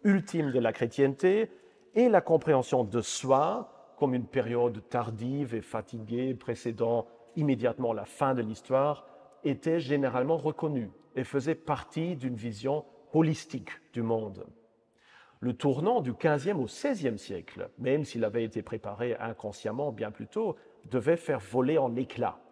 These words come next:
toutes ces convictions, toutes les convictions de ce demi-millénaire précédent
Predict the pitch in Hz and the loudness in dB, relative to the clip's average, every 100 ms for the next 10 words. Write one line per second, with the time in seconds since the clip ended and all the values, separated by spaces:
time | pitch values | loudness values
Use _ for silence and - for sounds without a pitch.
0 | _ _ - 208 - 156 - 139 120 - | _ _ -4 -4 -2 -2 0 -2 -4 -8
1 | - 127 139 - 196 151 - 127 113 - | 2 2 2 -2 -4 -4 -2 -4 -6 -4
2 | 147 151 127 120 120 101 107 165 156 139 | -2 0 -2 -4 -6 -4 2 2 2 0
3 | 123 117 120 120 117 - 107 117 139 | 0 2 2 2 -2 -4 -4 0 0